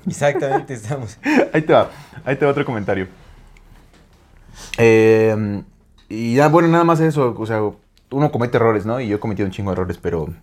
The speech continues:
Speaker 2: después uno se da cuenta que dices, "No, sí la cagué".
Speaker 1: Mm.
Speaker 2: Y lo importante de los errores no es que los cometiste, porque, pues, todos somos humanos, sino una vez que cachaste, decir, "Ah, cabrón, ya no.
Speaker 1: Mm.
Speaker 2: Ya no, ya no lo voy a repetir", ¿no? Y ya.
Speaker 1: Exactamente.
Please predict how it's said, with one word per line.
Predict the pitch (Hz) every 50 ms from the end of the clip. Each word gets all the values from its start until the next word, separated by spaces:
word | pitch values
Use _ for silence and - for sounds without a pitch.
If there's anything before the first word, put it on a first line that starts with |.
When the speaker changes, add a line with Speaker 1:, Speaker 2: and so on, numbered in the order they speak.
| - -
Speaker 2:
después | 98 95 - - 107 104 95 -
uno | 107 104 101
se | 104
da | 98 92
cuenta | - 101 98 92 98 92
que | - 76
dices, | 90 87 -
"No, | - 101 98 95
sí | - 104
la | 92 92
cagué". | 92 - 87 - - - _ _ _ -
Speaker 1:
Mm. | 110 107 113 110 - -
Speaker 2:
Y | - 98 98 98 92 90 82 - -
lo | 98 98 98 101
importante | 101 101 98 95 101 98 - 107 104 107 117
de |
los | 110 104 104 101
errores | 113 107 110 117 117 120 120
no | 113 110 107 107
es | 104 104 - - -
que | - 107
los | 101 98 -
cometiste, | - 104 104 101 185 165 - -
porque, | 120 110 - -
pues, | 101 - 101 -
todos | - 113 101 92
somos | 104 95 90
humanos, | - 117 120 107 - -
sino | - 98 92 92 87 82 80 - - - _ _ - - - - _
una | 117 113
vez | 110 107
que | - -
cachaste, | - 110 - 107 104 - 131
decir, | 113 95 104 92 -
"Ah, | - -
cabrón, | - - - - -
ya | 80 69 -
no. | - _ _ _ _ _ _ - - - _ - 113
Speaker 1:
Mm. | 104 - - - - _ _
Speaker 2:
Ya | - 104 85
no, | 80 - - - -
ya | 110 107 104
no | 107 107 107
lo | 101
voy | 92 95 98 92
a |
repetir", | 85 85 - 78 - 85 87
¿no? | 117 160 165 - - _ _ _ _ _ _ _ _ _ _ _ _ _ _ _ _ _ _
Y | 101
ya. | 95 - -
Speaker 1:
Exactamente. | 95 104 90 - 90 82 90 82